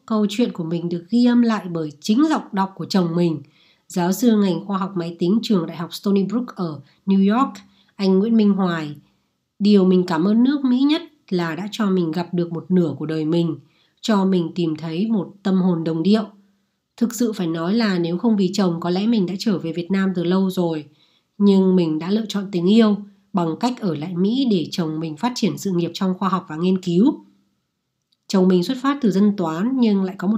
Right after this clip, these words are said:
tâm hồn nhạy cảm, sâu sắc, thích đọc những điều mình viết. Chồng mình luôn ủng hộ vợ theo đuổi đam mê và sở thích của mình. Qua episode lần này, mình muốn gửi một lời cảm ơn chân thành nhất đến người chồng, người bạn đồng hành với mình trên mọi nẻo đường.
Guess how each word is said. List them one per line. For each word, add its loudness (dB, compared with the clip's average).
tâm 2
hồn 2
nhạy -4
cảm, 0
sâu 2
sắc, 0
thích 0
đọc 2
những 0
điều 4
mình -4
viết. 2
Chồng 2
mình 4
luôn 2
ủng 0
hộ -6
vợ -2
theo 0
đuổi 2
đam 0
mê 2
và -4
sở -8
thích -2
của -2
mình. 0
Qua 0
episode 0
lần 0
này, -6
mình 6
muốn 4
gửi 4
một 2
lời -2
cảm -2
ơn 2
chân 0
thành 0
nhất 2
đến 0
người 4
chồng, 2
người 6
bạn 0
đồng 0
hành -2
với -2
mình 2
trên 0
mọi 0
nẻo -4
đường. -4